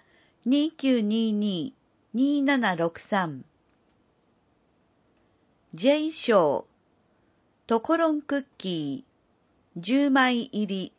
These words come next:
五人。ドゥクロッシュ。中新井一の七百九十二の二十四。電話、二九四三、零八八零。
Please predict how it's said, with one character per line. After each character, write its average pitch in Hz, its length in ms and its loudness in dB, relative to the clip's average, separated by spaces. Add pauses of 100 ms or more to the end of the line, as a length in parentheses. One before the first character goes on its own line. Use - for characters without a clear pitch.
(100)
五 208 160 2
人。 214 420 -2 (600)
ド 208 120 0
ゥ 277 260 -2
ク 247 120 -2
ロ 254 120 4
ッ 254 40 -2
シ - 300 -6
ュ。 - 80 -6 (920)
中 294 440 2
新 240 200 0
井 147 220 -6 (160)
一 247 300 -6
の 214 180 0
七 233 280 2
百 220 360 -2
九 269 280 -2
十 185 300 -8
二 214 220 -2
の 170 320 -2
二 254 200 4
十 185 280 -2
四。 170 380 -2 (1040)
電 220 300 0
話、 208 220 0 (500)
二 311 280 0
九 277 300 -2
四 220 340 0
三、 196 440 -4 (400)
零 302 280 4
八 285 360 -4
八 185 360 -4
零。 185 340 0